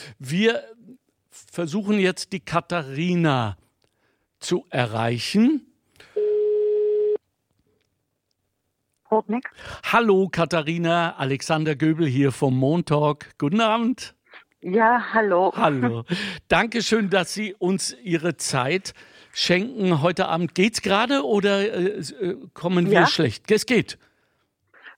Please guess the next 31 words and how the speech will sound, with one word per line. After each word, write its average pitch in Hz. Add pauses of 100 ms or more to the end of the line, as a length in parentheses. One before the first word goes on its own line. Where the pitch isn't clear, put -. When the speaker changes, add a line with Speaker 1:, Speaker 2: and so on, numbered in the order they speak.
(180)
Speaker 2:
Sie 220
müssen 226
nur 247
sagen, 185
ob 214
Sie 202
mich 202
gut 208
verstehen. 185
Ich -
bin 196
da 185
nämlich 185
ein 180
bisschen, 185
ich -
bin 262
im 233
Ausland. 151
<laughs> -
Speaker 1:
Ah, 269
okay. 254 (200)
Nein. 202 (300)
Äh, 147
erstaunlich. 175
Darf 175
ich 170
fragen, 185
wo 190
Sie 185
sind? 240